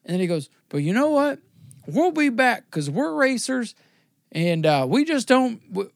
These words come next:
you know, we've been to other tracks and we see how they do it. And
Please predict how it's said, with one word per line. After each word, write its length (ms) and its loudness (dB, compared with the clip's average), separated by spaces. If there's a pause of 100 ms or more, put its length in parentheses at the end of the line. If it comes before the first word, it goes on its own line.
you 80 -4
know, 140 2
we've 220 0
been 180 0
to 60 0
other 180 0
tracks 360 -2
and 80 -2
we 120 -2
see 180 -4
how 220 2
they 180 0
do 240 -2
it. 120 -2
And 260 -8